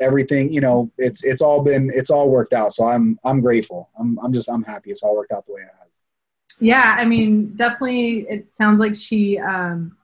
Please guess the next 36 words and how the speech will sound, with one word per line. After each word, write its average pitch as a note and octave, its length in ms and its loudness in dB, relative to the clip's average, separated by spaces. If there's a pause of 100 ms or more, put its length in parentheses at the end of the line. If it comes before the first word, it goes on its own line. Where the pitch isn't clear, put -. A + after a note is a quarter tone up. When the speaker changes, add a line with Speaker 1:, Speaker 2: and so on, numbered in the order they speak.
Speaker 2:
you G3 100 -12
know, F#3+ 100 -12
she G3+ 240 -4
needed G3 460 -4 (180)
you F#3 160 -6
around. G#3+ 680 4
<laughs> C4+ 340 2
You A#3 200 2
know? A3+ 120 4
Speaker 1:
Big F3 160 -2
time. G#2 340 -2 (220)
Speaker 2:
They G#3+ 120 0
both G#3 120 4
Speaker 1:
Yeah. G#3 140 4
Speaker 2:
needed G#3+ 280 -4
you G3 160 -10
around, F3+ 440 -6 (140)
and, F3+ 300 -4
Speaker 1:
Yeah. B2+ 180 -2
Speaker 2:
um, F3 420 -10 (420)
and G3+ 180 0
that's, G3+ 320 -2 (180)
that G#3 200 0 (220)
maybe G#3 280 2
has F#3+ 200 -4
given G3 240 -4
her, F#3 100 -4
like, F3+ 240 -4
a, E3 180 -8 (640)
a F3+ 120 -2
reason F#3+ 440 -6
to, F3 320 -8 (240)
to F#3 60 -10
live. F#3 400 -4 (340)
And, E3+ 280 -12
um, E3+ 440 -12